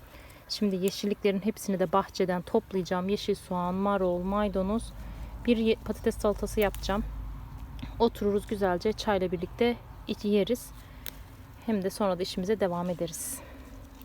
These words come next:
Şu marulun güzelliğine bakın ya. Hemen marulu da buradan alacağım. Maydanozlar biraz otlanmıştı ama marulu da buradan aldım. Annem de oradan yeşil soğan getiriyor bana. Öyle.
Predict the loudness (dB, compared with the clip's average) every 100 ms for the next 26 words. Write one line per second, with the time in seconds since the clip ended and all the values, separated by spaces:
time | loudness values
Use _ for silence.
0 | -16 -16 -20 -18 -18 -18 -20 -20 -20 -20
1 | -20 -20 -20 -20 -20 -20 -20 -20 -20 -20
2 | -10 0 2 2 2 2 0 0 0 2
3 | 0 0 -2 -2 0 2 2 2 0 2
4 | 2 0 -2 -4 -4 -2 -2 0 -2 -2
5 | -2 2 2 2 -2 -8 -8 -12 -4 -2
6 | 0 0 2 2 4 2 0 -12 -6 -6
7 | -4 0 0 2 0 -2 0 0 -2 -6
8 | -6 -2 0 2 4 4 4 2 -6 -6
9 | -6 -6 -4 0 0 0 -2 0 0 -2
10 | -18 -16 -14 -6 -4 -2 -4 -4 -4 -4
11 | 0 2 2 0 -2 -2 -6 -6 -4 -4
12 | -4 -6 -4 -4 -4 0 0 -2 -10 -12
13 | -18 -14 -8 -2 -2 -2 -2 -2